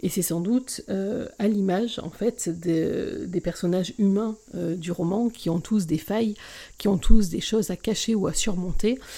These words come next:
et ça aussi c'est un des points forts de ce livre, euh, les failles de chacun, le passé qui remonte de manière plus ou moins, euh, violente et plus ou moins, euh, insidieuse, au contraire. Euh, c'est un passé traumatique,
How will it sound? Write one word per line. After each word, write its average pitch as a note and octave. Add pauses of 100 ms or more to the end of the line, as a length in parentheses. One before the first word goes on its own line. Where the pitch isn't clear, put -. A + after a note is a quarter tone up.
(200)
et G#3+
ça A3+
aussi G#3+
c'est G3
un F#3
des F3
points F#3+
forts G3+ (120)
de F3+
ce -
livre, G#3 (380)
euh, F#3+
les G3
failles G3+
de E3
chacun, G#3+
le A3
passé G#3
qui -
remonte F3+
de E3
manière F3
plus F#3+
ou F#3+
moins, F3+
euh, F3
violente G3
et F3
plus F3
ou F3+
moins, G3
euh, -
insidieuse, G3
au -
contraire. A3 (580)
Euh, F#3+ (680)
c'est -
un F#3+
passé F3+
traumatique, -